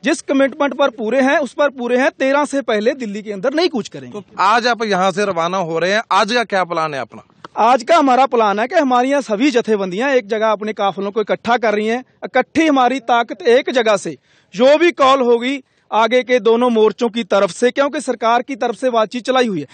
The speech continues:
Speaker 1: हम नहीं चाहते कि हम बॉर्डरों को तोड़ें।
Speaker 2: तो अपने, अपने गांव से रवानगी आज हो रही है?
Speaker 1: बिल्कुल, हमारी रवानगी आज हो रही है। हम रास्ते में ठहराव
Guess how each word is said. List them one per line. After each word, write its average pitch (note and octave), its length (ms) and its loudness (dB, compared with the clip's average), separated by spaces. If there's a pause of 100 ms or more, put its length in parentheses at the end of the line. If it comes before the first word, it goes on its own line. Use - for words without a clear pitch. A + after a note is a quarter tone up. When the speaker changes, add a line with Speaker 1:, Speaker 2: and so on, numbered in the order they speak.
(160)
Speaker 1:
हम E4 160 2
नहीं F#4 180 0
चाहते D4 360 0
कि E4 80 -6
हम D4+ 200 0
बॉर्डरों A#3+ 320 2
को B3 120 -4
तोड़ें। A#3+ 280 2 (200)
Speaker 2:
तो A3 60 -16
अपने, B3 280 -8 (180)
अपने A#3 280 0
गांव A3+ 240 2
से A#3+ 100 2
रवानगी A3 400 2
आज A3 200 2
हो F#3 100 2
रही D#3+ 100 0
है? C#3 80 2 (100)
Speaker 1:
बिल्कुल, D4 440 2
हमारी B3+ 340 4
रवानगी B3+ 400 2
आज G#3+ 200 2
हो G3 80 -2
रही G#3+ 120 -4
है। C#4 80 0
हम C#4 120 -2
रास्ते B3 340 0
में B3 120 -4
ठहराव G#3+ 420 0